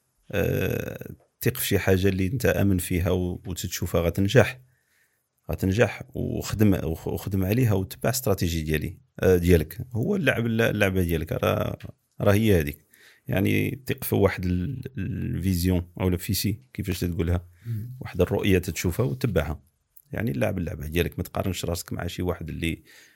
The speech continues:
Speaker 1: اللي ف-، اللي راه اللي بدا من، من الزيرو وبدا اللعب اللعبه ديالك. راه صحيح هذاك الشيء، هو هذاك.
Speaker 2: داك الشيء اللي كاين.
Speaker 1: آه.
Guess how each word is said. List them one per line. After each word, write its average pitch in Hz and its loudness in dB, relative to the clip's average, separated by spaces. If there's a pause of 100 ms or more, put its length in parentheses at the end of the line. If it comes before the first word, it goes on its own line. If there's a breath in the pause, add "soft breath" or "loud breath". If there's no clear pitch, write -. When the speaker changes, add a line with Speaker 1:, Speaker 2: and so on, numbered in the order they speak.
(140 loud breath)
Speaker 1:
اللي 82 -2
ف-، 80 -6
اللي 85 -2
راه 85 4
اللي 80 -2
بدا 95 2
من، 98 2
من - -4
الزيرو 92 0 (120)
وبدا 101 0
اللعب 85 0
اللعبه 80 -8
ديالك. 78 -6
راه 113 -4
صحيح - -12
هذاك 110 -18
الشيء، - -14 (520)
هو - -4
هذاك. - -12 (140)
Speaker 2:
داك 139 -10
الشيء 120 -6
اللي 95 -8
كاين. 87 -6
Speaker 1:
آه. - -4